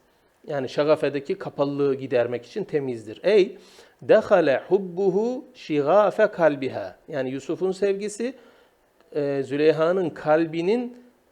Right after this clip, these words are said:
e, zarına geçmiş. Yani kalbini sarmış deriz ya Türkçe'de. Yani kalbini onun aşkı sarıp sarmalamış. Zaten aşk kelimesinin,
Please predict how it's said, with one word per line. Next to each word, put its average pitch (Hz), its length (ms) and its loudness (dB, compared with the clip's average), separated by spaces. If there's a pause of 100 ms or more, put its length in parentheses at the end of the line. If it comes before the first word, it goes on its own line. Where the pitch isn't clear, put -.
(380)
e, 151 220 0
zarına 143 500 4
geçmiş. 127 680 -4
Yani 135 340 -4
kalbini 147 720 0
sarmış 160 680 -2
deriz 185 260 0
ya 131 140 -2
Türkçe'de. 123 440 -10 (440)
Yani 127 220 -4
kalbini 139 600 -4
onun 156 240 0
aşkı 143 340 -2
sarıp 156 360 -2
sarmalamış. 139 600 -2
Zaten 143 320 -2
aşk 170 320 -6
kelimesinin, 147 560 -6